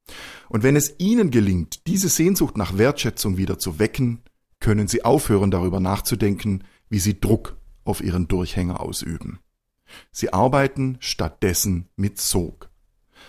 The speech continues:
Das ist nicht nur viel eleganter, sondern auch wirkungsvoller.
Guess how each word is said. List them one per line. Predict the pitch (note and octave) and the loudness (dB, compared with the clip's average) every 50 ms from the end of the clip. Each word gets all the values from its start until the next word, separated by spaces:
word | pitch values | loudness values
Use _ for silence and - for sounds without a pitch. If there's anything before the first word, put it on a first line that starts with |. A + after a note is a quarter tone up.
| - - - | -20 -10 -6
Das | - G2 | -2 0
ist | A#2 A#2 - - | 0 0 0 -2
nicht | D#3+ - - | -4 -2 0
nur | - G#2 | -2 -2
viel | F#2 - A2+ G#2 - - | 0 0 0 0 0 0
eleganter, | F#2+ F2 F#2 F2+ - C3 D3 D#3+ - F#2 F2 A2+ E3+ - - _ _ _ _ - - - _ | -2 -2 -2 0 2 2 2 2 0 0 0 -2 -2 -4 -8 _ _ _ _ -20 -20 -20 _
sondern | - - A2 A2 F#2+ F2+ - - | -6 -2 0 0 2 0 0 -2
auch | - F2+ - F#2 | -2 -4 0 2
wirkungsvoller. | G2 B2 B2+ - G#2 F#2 - - - - - - - - - | 4 4 4 4 2 -2 -2 -4 -6 -6 -6 -6 -8 -12 -16